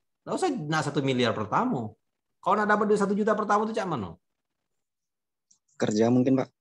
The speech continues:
Speaker 1: Nah, kerja apa dapat duit satu juta? Aku tanya sekarang. Ngojek?
Speaker 2: Eh, mungkin kerja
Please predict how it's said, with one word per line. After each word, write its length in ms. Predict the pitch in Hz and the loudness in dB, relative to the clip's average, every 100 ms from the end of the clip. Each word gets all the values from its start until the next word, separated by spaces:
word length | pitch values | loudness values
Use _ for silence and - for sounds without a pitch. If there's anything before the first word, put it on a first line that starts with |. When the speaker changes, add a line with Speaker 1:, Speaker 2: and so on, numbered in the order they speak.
| _ | _
Speaker 1:
Nah, 440 | 185 220 220 185 165 _ _ _ | -6 -4 -4 -6 -12 _ _ _
kerja 380 | 202 190 240 269 | -6 -2 -2 -4
apa 200 | - 208 180 | -6 -2 0
dapat 140 | 175 175 | 0 -4
duit 160 | 175 180 | -4 -4
satu 160 | 185 | -2
juta? 360 | 185 185 143 135 | 0 0 0 -2
Aku 100 | 135 | -2
tanya 480 | 165 156 156 151 143 113 | -2 -2 -2 -2 -2 -4
sekarang. 420 | 110 139 120 98 101 _ _ _ _ _ _ _ _ _ | -6 -6 -6 -8 -12 _ _ _ _ _ _ _ _ _
Ngojek? 560 | 139 110 143 147 - - _ _ _ _ _ _ _ _ _ _ _ _ _ _ _ - - - - - - _ _ _ - | -4 -2 2 2 0 -10 _ _ _ _ _ _ _ _ _ _ _ _ _ _ _ -18 -12 -12 -14 -20 -20 _ _ _ -6
Speaker 2:
Eh, 320 | 110 110 107 107 _ _ _ _ _ _ _ _ - - - | 0 4 2 0 _ _ _ _ _ _ _ _ -20 -16 -8
mungkin 480 | 120 - 170 160 - _ - | -4 2 2 2 -4 _ -10
kerja 640 | - 113 117 120 123 120 | -6 0 4 4 4 4